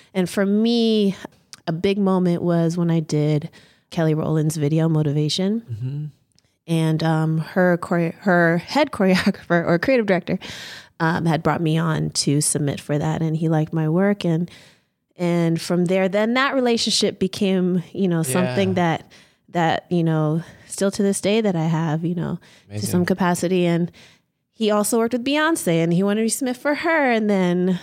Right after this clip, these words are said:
Speaker 1: I did the opening to Run the World. And, like, this whole thing, like, it literally is people seeing what you do when you're doing it well.
Speaker 2: Mm.
Speaker 1: And you making sure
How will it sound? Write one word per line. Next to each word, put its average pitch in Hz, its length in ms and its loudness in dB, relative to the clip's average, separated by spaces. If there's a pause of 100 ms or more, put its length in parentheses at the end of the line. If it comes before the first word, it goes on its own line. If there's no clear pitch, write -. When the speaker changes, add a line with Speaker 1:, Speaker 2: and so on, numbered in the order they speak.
(140)
Speaker 1:
I 175 180 -2
did 180 220 -2
the 190 80 0
opening 240 360 0
to 254 120 -6
Run 254 180 -2
the 269 100 0
World. 285 440 2
And, 202 160 0
like, 180 240 0 (300)
this 233 160 0
whole 262 240 0
thing, 254 380 -2
like, 190 300 0 (260)
it 226 140 -2
literally 277 520 0
is 202 460 0 (260)
people 277 320 -2
seeing 233 320 0
what 202 260 0
you 208 100 2
do 190 440 0 (440)
when 190 180 0
you're 185 100 2
doing 180 280 0
it 175 100 -2
well. - 480 -2 (300)
Speaker 2:
Mm. 107 260 -20 (360)
Speaker 1:
And 196 220 2
you 226 140 2
making 226 380 2
sure 190 600 2